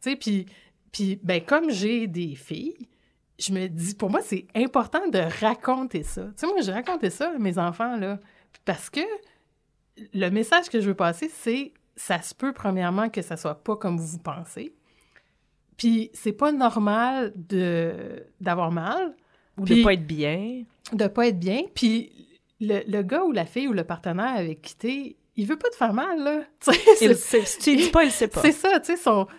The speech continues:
Speaker 1: après, là, si, si, euh, mettons, ou encore, euh, fin de l'orgasme, c'est ça, j'ai faim l'orgasme, là, pendant des années, tu sais, avant, là, de dire, « Euh, Christy, ça va faire, là, à un moment donné. » Puis, il y a pas un, il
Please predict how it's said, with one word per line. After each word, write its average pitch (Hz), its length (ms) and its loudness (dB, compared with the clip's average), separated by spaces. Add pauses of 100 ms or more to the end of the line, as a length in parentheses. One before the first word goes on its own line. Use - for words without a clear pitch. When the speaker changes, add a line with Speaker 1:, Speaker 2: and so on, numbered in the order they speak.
(180)
Speaker 1:
après, 214 340 -2 (100)
là, 240 140 4
si, 320 300 -6
si, 320 400 0
euh, 190 160 2
mettons, 190 260 0
ou 208 340 0
encore, 233 400 0
euh, 175 120 0
fin 233 200 0
de 233 80 0
l'orgasme, 175 480 -4
c'est 196 120 -6
ça, 226 140 -4
j'ai 190 140 -2
faim 214 200 -6
l'orgasme, 190 500 -2
là, 185 160 -2
pendant 175 300 -2
des 175 400 0
années, 208 420 4 (180)
tu - 120 -16
sais, 226 160 -2
avant, 190 320 2
là, 208 100 2
de 175 160 0
dire, « 196 420 0
Euh, 180 60 -8 (100)
Christy, - 460 -6
ça 170 160 -2
va 160 140 -4
faire, 240 360 -4
là, 330 80 -2
à - 40 0
un - 20 -2
moment 254 240 0
donné. » 247 360 -2 (600)
Puis, 240 360 4 (460)
il - 420 -2
y - 20 8
a 220 40 2
pas 277 140 0 (100)
un, 262 40 0
il 202 280 -6